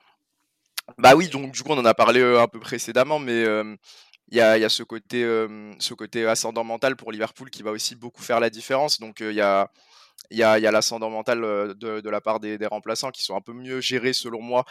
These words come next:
par Jürgen Klopp, heu, qu'à City. Mais, hem, il y a aussi, hem, le fait que, que, ouais, forcément, City soit, soit au fond du trou et qu'il va falloir, heu, réussir, hem, à gérer ça, heu,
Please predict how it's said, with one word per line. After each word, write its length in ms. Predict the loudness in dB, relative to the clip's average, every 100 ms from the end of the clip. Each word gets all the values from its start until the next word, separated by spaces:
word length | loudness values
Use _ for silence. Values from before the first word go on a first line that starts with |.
| -8 -4
par 160 | -4
Jürgen 320 | -4 -8 -10
Klopp, 260 | -4 -4 -4
heu, 180 | -8 -6
qu'à 140 | -6
City. 380 | -6 -6 -10 -10 -14 -20 -20 -4
Mais, 180 | 2 4
hem, 760 | 4 2 -6 -14 -14 -14 -16 -18 -18
il 80 | -4
y 60 | 0
a 80 | 0
aussi, 340 | 2 0 2
hem, 460 | 0 0 -6 -16 -20 _ -8
le 140 | -6 -4
fait 240 | -4 -4
que, 320 | -8 -6 -6 -8 -18 _ _
que, 200 | -10 -4
ouais, 160 | 2 2
forcément, 380 | 0 -8 -6 -6
City 300 | -8 -6 -2
soit, 320 | -2 -2 -4
soit 160 | -6 -12
au 40 |
fond 160 | -12 -16
du 120 | -18
trou 260 | -14 -14 -14 -18 -18 -8
et 120 | -8
qu'il 140 | -4
va 100 | -2
falloir, 440 | -2 -2 2 2 2
heu, 120 | -4
réussir, 500 | -4 -4 -4 -4 -4
hem, 420 | -4 -4 -8 -18 -20 _ -10
à 140 | -4 -4
gérer 400 | -4 -6 -4 -4
ça, 300 | 0 2 2
heu, 200 | 0